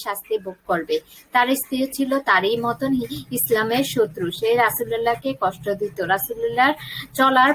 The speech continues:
পথে কাঁটা বিছিয়ে রাখত, ফলে তার প্রতিও আল্লাহ তাআলা অভিশাপ রয়েছে এবং আখেরাতে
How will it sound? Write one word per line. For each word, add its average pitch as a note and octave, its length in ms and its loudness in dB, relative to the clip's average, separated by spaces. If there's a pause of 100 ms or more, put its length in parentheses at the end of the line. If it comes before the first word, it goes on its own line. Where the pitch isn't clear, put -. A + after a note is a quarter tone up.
পথে A3+ 320 2
কাঁটা A#3+ 380 2
বিছিয়ে G3 380 -2
রাখত, F#3+ 380 -2
ফলে A#3 300 -2
তার A#3+ 240 4 (280)
প্রতিও C4 400 0
আল্লাহ G#3+ 360 4
তাআলা A#3 380 4
অভিশাপ A#3+ 680 0
রয়েছে F3 420 -2
এবং F3+ 280 -6
আখেরাতে A3+ 560 -2